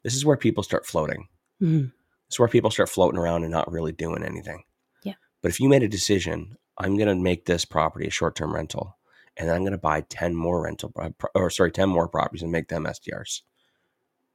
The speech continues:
Speaker 1: I think that you're way more focused. So if you wanted to do that, I,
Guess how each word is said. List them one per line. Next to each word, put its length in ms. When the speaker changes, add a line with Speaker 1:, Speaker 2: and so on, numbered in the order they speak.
Speaker 1:
I 80
think 180
that 240
you're 220
way 220
more 220
focused. 640
So 240
if 220
you 100
wanted 200
to 80
do 200
that, 280
I, 120